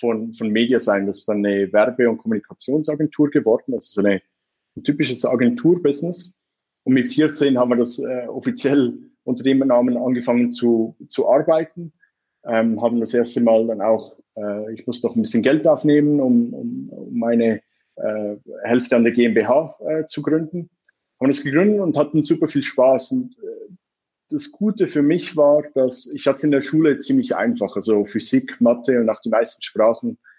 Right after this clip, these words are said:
Ähm, das war irgendwie immer sehr einfach für mich, konnte mal eine Klasse auslasten und, äh, später konnte ich viele Stunden, musste ich nicht besuchen und, und hab,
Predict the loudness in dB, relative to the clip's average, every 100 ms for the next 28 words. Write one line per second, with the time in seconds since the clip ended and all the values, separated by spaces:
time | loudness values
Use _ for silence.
0 | _ _ _ _ -2 0 2 0 -4 -8
1 | -10 -12 -12 -8 -2 2 4 4 4 4
2 | 4 4 4 2 0 -10 -16 -14 -12 -6
3 | -2 0 0 0 0 -2 0 2 2 0
4 | -8 -6 -6 0 2 2 2 0 0 0
5 | 0 0 0 0 0 -4 -2 -2 -4 -8
6 | _ _ _ _ _ _ -14 -12 -12 -14
7 | -18 -20 -20 -20 -20 -18 -12 -4 2 2
8 | 2 0 0 0 0 0 2 4 4 2
9 | 0 -8 -2 0 2 0 0 -2 -6 -6
10 | -6 -6 -2 0 0 -2 0 0 -2 -4
11 | -16 -18 -18 -4 -4